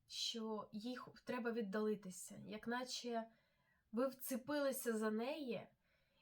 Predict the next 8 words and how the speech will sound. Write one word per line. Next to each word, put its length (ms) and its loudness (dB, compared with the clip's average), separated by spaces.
і 160 0
ніби 260 2
залежні. 640 4
От 220 -2
тільки 320 0
з 80 -4
цією 440 2
людиною, 880 0